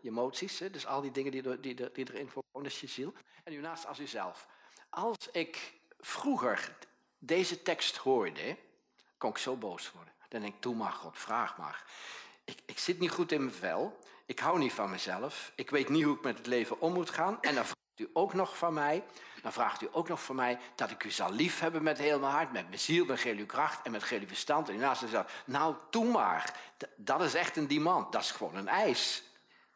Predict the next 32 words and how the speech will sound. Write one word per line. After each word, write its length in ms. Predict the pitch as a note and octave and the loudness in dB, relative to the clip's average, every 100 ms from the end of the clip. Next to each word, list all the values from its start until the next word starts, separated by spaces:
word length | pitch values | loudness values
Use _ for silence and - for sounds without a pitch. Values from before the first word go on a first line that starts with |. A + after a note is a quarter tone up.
| _ _ _ | _ _ _
Weet 120 | - B2+ | -12 -6
je, 60 | |
en 80 | D3+ | -2
ik 80 | F#3 | 2
werd 160 | E3+ | 2
er 100 | A2 | 4
moe 180 | A2 A#3+ | 2 0
van. 320 | G3 D#2+ F2+ - - _ _ - - | 2 0 -2 -10 -20 _ _ -20 0
Totdat 340 | B3 A3 F3 | 2 4 2
ik 100 | E3 | 0
eigenlijk 600 | - G3 A3 D3 B2+ A2+ | 0 2 2 2 0 2
dacht 240 | G#3+ F3+ - | 2 0 0
hoe 120 | C3+ | -2
het 120 | A#2 | 0
werkelijk 440 | D3+ D3 - A2 | 4 4 2 -2
zat. 340 | - G3+ C#3+ - - - | 0 2 0 -2 -12 -8
Want 180 | - D3 | -2 -2
God 320 | - C#4 C#4 - | 0 0 0 -2
zegt, 180 | - - - - | -6 -12 -16 -6
"Als 300 | - E3+ - | 2 2 4
je 60 | E3 | 4
nou 220 | C3+ A2+ B2+ | 4 4 4
werkelijk 540 | A#3 C4+ C4+ A#3+ - | 4 4 4 2 2
mij 260 | D#3+ G3 G#3+ | 2 2 2
gaat 200 | F#3+ F#3 | 2 2
liefhebben, 500 | F#3+ - A#2+ G2+ A2+ | 2 2 2 0 2
met 200 | E3+ G3+ | 2 2
je 80 | G3+ | 2
hart, 340 | B2 G2+ - | 4 2 0
met 280 | A2+ G3 A3 | 0 0 2
je 80 | F#3+ | 0
ziel, 300 | D3 A#2+ | 2 2